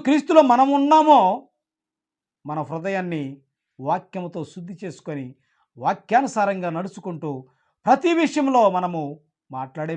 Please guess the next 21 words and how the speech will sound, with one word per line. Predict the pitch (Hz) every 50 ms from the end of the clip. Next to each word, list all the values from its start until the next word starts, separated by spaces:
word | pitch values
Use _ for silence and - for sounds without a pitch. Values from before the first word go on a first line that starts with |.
| 165
విషయంలో | 175 165 - 185 180 180 170 -
కానీ, | 185 180 185 190 214 226 _ _ _ _ _ _ _ _ _ _ _ -
మనం | 143 147 135 135 156
ఆలోచించే | 185 208 196 196 202 190 160 - 196 190 180
విషయంలో | 180 - 190 185 185 180 185 185
కానీ, | 185 190 196 226 240 - _ _ _ _ _ _ _ -
దేవుని | 135 127 165 190 208 214 214 196 - -
పని | 180 196 196 208
చేసే | 214 208 214 214 196 202 - 208 196 190
విషయంలో | 180 - 208 214 208 208 202 202
కానీ, | 202 196 196 214 240 262 262 _ _ _ _ _ _ _ _ _ -
పక్కవారిని | 202 185 - 262 262 262 262 247 240 220 170 170 202
ఓదార్చే | 247 262 277 269 269 277 262 240 233
విషయంలో | - - 220 214 202 - 202
కానీ, | 196 180 165 156 147 143 139 139 _ _ _ _ _ _ _ _ _ _
మన | - 135 139 143 147 151 - _
హృదయము | - 147 160 175 220 226 240 226 226 226 214
నుండి | 196 190 180 175 165 143 135 135 143 170 - _ _ _ _ _ _ _ -
జీవధారలు | 123 110 120 143 151 165 175 175 175 170 175 160 151 147 143 131
బయలుదేరతాయి. | 135 135 135 135 123 131 123 120 - 127 110 110 _ _ _ _ _ _
ఆ | - 135 165